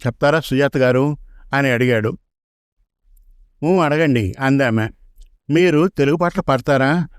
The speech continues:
ఆ మాటకు మోహన కంగున కలగజేసుకుంది.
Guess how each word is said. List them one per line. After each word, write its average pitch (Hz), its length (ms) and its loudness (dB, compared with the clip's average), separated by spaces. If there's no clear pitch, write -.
ఆ 151 160 0
మాటకు 151 400 -2
మోహన 143 480 0
కంగున 165 360 0
కలగజేసుకుంది. 127 1000 -2